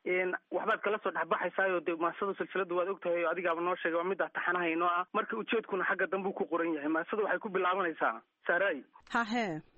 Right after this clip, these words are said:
Speaker 1: Waxay leedahay meel dheer ka eegaha xaajada murqacataa. Dadka ay maroor iyo muranka ay ka dhaliso miisaanka saaraa. Dabadeed ma guurtada meel aanay dhaafayn, kama marin habowshee. Maanka iyo garaadka iyo maskaxdu ka keenaa waxay maara leedahay.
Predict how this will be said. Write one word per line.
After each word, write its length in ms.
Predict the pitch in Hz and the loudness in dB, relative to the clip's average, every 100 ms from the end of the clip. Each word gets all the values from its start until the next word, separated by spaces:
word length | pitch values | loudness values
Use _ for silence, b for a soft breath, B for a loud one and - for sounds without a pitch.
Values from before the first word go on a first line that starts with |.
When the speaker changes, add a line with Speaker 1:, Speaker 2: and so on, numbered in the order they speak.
| - | -6
Speaker 1:
Waxay 160 | 147 175 | -2 2
leedahay 300 | 226 202 185 | 2 2 2
meel 220 | 185 175 175 | 2 2 0
dheer 160 | 180 | -2
ka 160 | - 170 - | 0 0 2
eegaha 460 | 185 196 208 185 - | 2 2 2 0 2
xaajada 400 | 170 - 220 202 | 0 0 0 0
murqacataa. 720 | 185 165 170 156 - 156 123 - - | 0 0 0 0 2 2 2 -4 -6
Dadka 260 | 190 202 175 | -4 0 2
ay 80 | 180 | 2
maroor 380 | 180 196 220 208 - | 0 2 2 0 -2
iyo 180 | 190 185 | -2 0
muranka 400 | 202 196 170 165 | 2 0 2 0
ay 120 | 175 | 0
ka 120 | - | 0
dhaliso 360 | 196 190 - 208 | 0 -2 -2 -2
miisaanka 680 | 196 190 160 196 226 202 190 | 0 -2 0 0 0 0 0
saaraa. 420 | 180 160 156 139 - - | 2 4 4 0 -2 -2
Dabadeed 380 | 185 190 185 170 | 0 2 2 0
ma 120 | 185 | -2
guurtada 440 | 156 190 - 226 196 | -2 -2 0 0 2
meel 240 | 202 220 | 0 2
aanay 240 | 202 185 | 2 0
dhaafayn, 580 | 170 208 220 208 190 151 - B B - | 0 0 0 -2 -2 -4 -6 B B -4
kama 260 | 190 240 | 0 2
marin 280 | 247 202 185 | 2 0 0
habowshee. 760 | 175 185 175 180 233 220 151 - B B B | 0 0 0 0 0 0 -2 -6 B B B
Maanka 340 | 214 233 196 - | 0 0 0 0
iyo 160 | 196 | -2
garaadka 400 | 160 202 202 - 190 | 0 2 0 0 -2
iyo 80 | 180 | -2
maskaxdu 440 | 185 - 170 180 | -2 -2 -2 -2
ka 120 | 190 202 | -2 0
keenaa 300 | 185 165 175 | 2 4 2
waxay 260 | 196 160 | 2 0
maara 260 | 160 156 160 | 2 2 4
leedahay. 400 | 156 143 135 131 | 2 2 0 -2